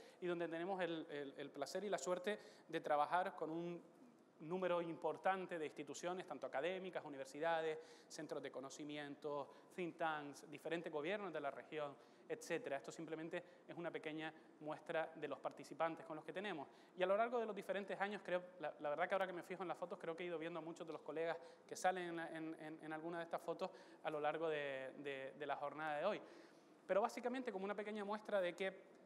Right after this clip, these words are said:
el objetivo es que tengamos diálogos frecuentes y recurrentes sobre estas cuestiones, como veníamos hablando. Y hoy este es un marco incomparable para poder pres-, hacer una, una pequeña presentación de algunos de estos trabajos.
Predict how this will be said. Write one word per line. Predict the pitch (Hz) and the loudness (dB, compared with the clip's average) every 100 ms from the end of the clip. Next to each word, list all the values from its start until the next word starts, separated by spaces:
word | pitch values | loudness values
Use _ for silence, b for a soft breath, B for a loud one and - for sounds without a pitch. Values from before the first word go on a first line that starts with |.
| - - | -20 -8
el | 180 | 0
objetivo | 175 - 175 247 226 196 185 | 0 0 -2 0 2 2 0
es | |
que | 185 185 180 175 | 2 4 6 4
tengamos | 160 160 170 180 156 | 0 2 2 2 0
diálogos | 156 165 165 165 160 160 | 2 4 4 4 2 0
frecuentes | 147 143 190 196 170 147 | -4 -2 0 0 -2 -6
y | 151 | -8
recurrentes | 143 135 135 165 160 151 147 | -8 -4 2 2 2 -2 -4
sobre | - 143 | -4 -4
estas | 147 185 | 0 -2
cuestiones, | - 156 - 151 139 | -2 -6 -2 -2 -2
como | 151 143 | -6 -6
veníamos | 143 147 151 143 | -4 -4 -4 -4
hablando. | 143 147 165 147 123 B B B | -2 0 0 0 -6 B B B
Y | 165 151 | -2 2
hoy | 170 170 | 4 2
este | 170 | -2
es | 160 | -4
un | 160 151 | -4 -4
marco | 143 151 160 | -4 -4 -6
incomparable | 147 143 147 160 160 | -8 -4 2 2 2
para | 147 143 | 0 0
poder | 139 143 160 | 0 0 0
pres-, | 156 - - - | -6 -6 -10 -6
hacer | - - 156 | -6 -4 -2
una, | 156 151 B B - | -2 -4 B B 0
una | 170 | 2
pequeña | 160 175 170 | 4 2 0
presentación | 160 - 156 196 175 180 | -2 -4 -4 -2 -2 -2
de | |
algunos | 151 156 160 | -2 -2 -4
de | |
estos | - 170 | -4 -4
trabajos. | - 139 147 - | 4 6 6 2